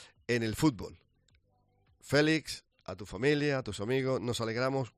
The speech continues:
una barbaridad. Y después, hoy vamos a conocer,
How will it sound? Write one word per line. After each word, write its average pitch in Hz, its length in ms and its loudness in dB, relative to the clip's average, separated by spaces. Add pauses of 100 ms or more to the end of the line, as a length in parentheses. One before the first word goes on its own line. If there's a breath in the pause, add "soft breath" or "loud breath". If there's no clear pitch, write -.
una 165 420 4
barbaridad. 123 800 2 (580 loud breath)
Y 165 100 0
después, 190 500 4
hoy 226 340 6
vamos 185 300 4
a 185 40 2
conocer, 117 540 0